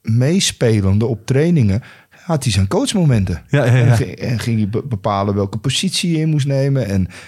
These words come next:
Speaker 1: wanneer je een bal moest spelen en wanneer je breed moest lopen. En weet je, op die fiets.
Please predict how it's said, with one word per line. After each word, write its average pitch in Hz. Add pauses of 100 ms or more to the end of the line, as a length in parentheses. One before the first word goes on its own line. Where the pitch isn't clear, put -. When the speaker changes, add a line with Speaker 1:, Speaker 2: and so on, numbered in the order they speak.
(120)
Speaker 1:
wanneer 101
je 104
een 107
bal 156
moest 156
spelen 131
en 107
wanneer 101
je 98
breed 135
moest 135
lopen. 120
En 120 (460)
weet 139
je, -
op 131
die 175
fiets. -